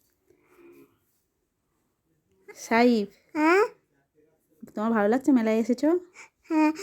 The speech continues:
Speaker 2: আমি একটা বাবালস নেবো।
Speaker 1: বালা-, বাবালস নেবে?
Speaker 2: হ্যাঁ, আমি
Speaker 1: আচ্ছা।
Speaker 2: এই,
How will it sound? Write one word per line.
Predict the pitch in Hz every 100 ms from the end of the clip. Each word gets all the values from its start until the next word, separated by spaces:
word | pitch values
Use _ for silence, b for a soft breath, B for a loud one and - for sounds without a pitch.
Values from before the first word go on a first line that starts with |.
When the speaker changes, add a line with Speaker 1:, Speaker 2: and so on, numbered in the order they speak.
| 359 -
Speaker 2:
আমি | 285 330
একটা | 349 - 359
বাবালস | 294 269 339 392
নেবো। | 320 269 254 208 214 240
Speaker 1:
বালা-, | 202 185 202 208
বাবালস | 196 190 196 254
নেবে? | 294 339 -
Speaker 2:
হ্যাঁ, | - 294 269 262 262 269 - 311
আমি | 392 285
Speaker 1:
আচ্ছা। | 285 - b _ - 262
Speaker 2:
এই, | 269